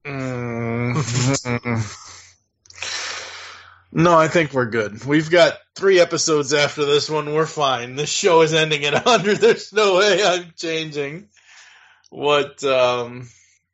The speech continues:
yeah, I, oh, Pixels, I forgot about that. What is that even ab-, oh god, I don't even wanna ask that question. What is it even about? I honestly forgot all about it, 'cause the only thing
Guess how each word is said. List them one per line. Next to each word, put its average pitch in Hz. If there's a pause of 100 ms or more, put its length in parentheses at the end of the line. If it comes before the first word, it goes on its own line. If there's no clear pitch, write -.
(120)
yeah, 110
I, 110 (240)
oh, 123 (160)
Pixels, 113
I 131
forgot 117
about 98
that. 101 (680)
What -
is -
that 165
even 131
ab-, -
oh 120
god, 104
I 104
don't 113
even 98
wanna 95
ask 104
that 76
question. 104
What 110
is 107
it 107
even 101
about? 101
I 120
honestly 110
forgot 101
all 107
about 101
it, 95
'cause 127
the 135
only 151
thing 120